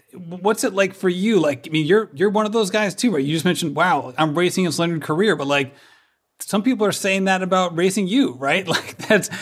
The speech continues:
you're at that level now as well. And it's, it's, it's so fun to see this as a fan of the sport, to see, like, you know, like, the, you know, kids from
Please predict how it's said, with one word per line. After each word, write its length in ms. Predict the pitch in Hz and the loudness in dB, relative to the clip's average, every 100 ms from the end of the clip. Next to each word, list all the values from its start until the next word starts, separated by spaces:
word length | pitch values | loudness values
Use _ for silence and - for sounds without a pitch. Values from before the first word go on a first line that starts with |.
| - | -4
you're 220 | 156 214 | 0 2
at 220 | 185 175 | 2 0
that 200 | 196 165 | 0 0
level 260 | 170 170 175 | 0 0 0
now 300 | 170 160 160 | 2 2 2
as 120 | 139 | 0
well. 480 | 139 233 208 139 139 - - - | 0 2 2 0 -4 -12 -18 -4
And 460 | 175 165 165 156 156 | 0 2 2 -2 -2
it's, 160 | 165 | -2
it's, 440 | 170 151 - - - | 0 -2 -2 -6 0
it's 140 | 185 | 0
so 220 | - 185 190 | 2 0 0
fun 260 | - 196 | 2 0
to 60 | - | 0
see 280 | - 185 185 | -2 0 2
this 320 | 160 127 - _ - | 2 0 -4 _ -2
as 240 | 147 131 | 0 2
a 240 | 135 123 120 _ | 0 -2 -6 _
fan 460 | - - 208 302 302 | -18 -8 0 2 2
of 140 | 190 | 0
the 60 | 139 | -6
sport, 400 | - 147 135 123 | -6 -2 -2 -2
to 80 | 139 | -2
see, 200 | 175 151 | 0 2
like, 320 | 135 127 - _ - _ _ _ | 2 0 -4 _ -20 _ _ _
you 120 | 254 208 | 2 4
know, 160 | 151 | 2
like, 300 | 151 143 - | -2 -2 -6
the, 100 | - | -14
you 240 | 131 - 135 | -14 -8 -4
know, 120 | 127 123 | -4 0
kids 260 | 170 160 | 0 2
from 180 | 170 | 0